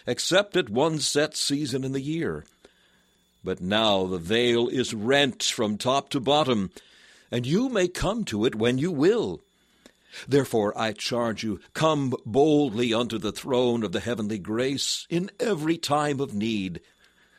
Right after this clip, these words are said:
Yea, draw near in the darkest night, and in the most wintry season,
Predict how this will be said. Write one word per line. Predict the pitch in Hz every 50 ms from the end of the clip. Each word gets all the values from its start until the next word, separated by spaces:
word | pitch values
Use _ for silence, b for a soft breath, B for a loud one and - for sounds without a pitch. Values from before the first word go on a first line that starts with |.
| b b -
Yea, | 85 92 98 104 107 104 101 95 90 82 - B B B
draw | - 113 113 117 123 131 135
near | 131 120 123 127 135 131 127 131
in | - - 127 123
the | 127 123
darkest | 104 - 135 131 139 151 147 - 190 175 - -
night, | 127 135 156 160 117 - - - B B B B B B B
and | 143 151 160
in | 202 170
the | 170
most | 165 202 214 202 - 165
wintry | 151 156 190 208 - - 196 220
season, | - - - - 220 247 175 - 110 92 90